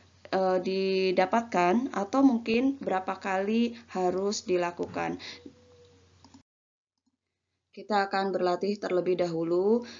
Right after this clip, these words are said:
dalam membuat kalimat matematika yang benar. Perhatikan contoh soal berikut. Kata kunci pada soal ini adalah kata setiap. Kemudian yang diketahui di sini, ibu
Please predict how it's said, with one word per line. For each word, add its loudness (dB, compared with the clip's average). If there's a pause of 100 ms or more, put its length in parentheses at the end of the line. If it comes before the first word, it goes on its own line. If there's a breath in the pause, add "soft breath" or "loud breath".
(140 loud breath)
dalam 2
membuat 0
kalimat 0
matematika -2
yang 0
benar. -4 (420 loud breath)
Perhatikan 0
contoh 0
soal -2
berikut. -2 (400 loud breath)
Kata -2
kunci 0
pada 2
soal 0
ini 0
adalah 0
kata -4
setiap. 0 (400 loud breath)
Kemudian 0
yang -2
diketahui -4
di -4
sini, 0
ibu 0